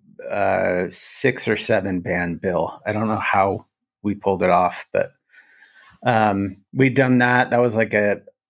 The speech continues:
seven or eight week run. Um, I think we'd been over to Europe once. I don't know.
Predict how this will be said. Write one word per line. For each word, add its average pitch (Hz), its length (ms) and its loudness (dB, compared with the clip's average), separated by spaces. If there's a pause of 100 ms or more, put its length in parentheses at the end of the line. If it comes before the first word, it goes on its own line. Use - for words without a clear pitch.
(520)
seven 123 460 2
or 110 160 2
eight 107 260 -2
week 117 380 -2
run. 110 680 2 (380)
Um, 95 400 -2
I - 100 -2
think - 280 -6
we'd 131 200 0
been 104 200 2
over 104 260 0
to - 260 -6
Europe 87 1080 -2 (180)
once. 107 960 0 (140)
I 90 100 0
don't 92 140 0
know. 87 200 -4